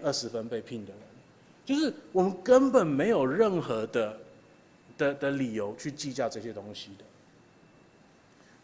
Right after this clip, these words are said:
更何况说，主耶稣基督都没有在跟我们计较了，我们凭什么跟我们周遭的人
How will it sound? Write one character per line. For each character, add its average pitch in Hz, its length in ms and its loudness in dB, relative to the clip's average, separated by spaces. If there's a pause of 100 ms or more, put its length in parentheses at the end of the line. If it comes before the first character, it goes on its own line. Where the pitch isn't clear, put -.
更 196 200 4
何 135 120 -2
况 127 300 -6
说， 127 240 -8 (320)
主 151 260 -4
耶 165 140 0
稣 170 180 -6
基 147 180 -10
督 139 260 -12
都 139 160 -4
没 139 100 -2
有 117 80 -4
在 120 140 -4
跟 123 100 -4
我 113 60 -2
们 98 160 -10
计 107 160 -14
较 107 180 -6
了， 104 140 -14 (760)
我 127 120 0
们 123 200 -2 (120)
凭 135 260 -2
什 123 200 -4
么 101 140 -10 (320)
跟 123 360 -2
我 110 80 -10
们 101 160 -12
周 110 180 -6
遭 110 180 -4
的 104 60 -10
人 95 80 -12